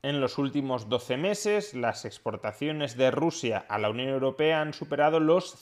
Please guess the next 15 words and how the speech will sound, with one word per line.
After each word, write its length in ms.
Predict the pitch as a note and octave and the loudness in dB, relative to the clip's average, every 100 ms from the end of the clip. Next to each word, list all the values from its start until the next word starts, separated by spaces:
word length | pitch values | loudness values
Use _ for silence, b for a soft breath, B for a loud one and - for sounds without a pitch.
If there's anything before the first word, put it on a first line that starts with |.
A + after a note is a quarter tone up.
| - | -8
ciento 600 | G3 A#3 G3+ - G3+ G#3 b b b | 0 0 0 0 0 0 b b b
cincuenta 480 | C3+ B2+ A#2+ A#2 A#2+ | -8 -2 0 2 2
mil 360 | B2+ C3+ C#3 C#3 | 2 2 0 -4
millones 680 | A#2+ G#2+ A#2+ A#2+ A#2 A#2 - b | -6 0 0 2 -2 -6 -14 b
de 180 | B2 E3 | 4 8
euros. 420 | F3+ B2 G2 - b b b b B2 | 8 4 0 -8 b b b b -8
Y 60 | |
si 100 | A#2+ | -4
nos 140 | B2 - | -4 -4
fijamos, 420 | B2+ D#3 G3 F#3+ | 0 2 2 2
es 140 | E3+ | 0
una 160 | E3+ E3 | 0 0
cifra 380 | F3+ F3 F#3+ F3 | 2 4 6 6
bastante 840 | A#2 C3 - - F#3+ G#3 F#3 E3 | 4 -2 -2 2 4 4 2 0
parecida 680 | - D#3 F3 F#3 D#3+ D#3+ E3 | 4 4 4 2 6 6 6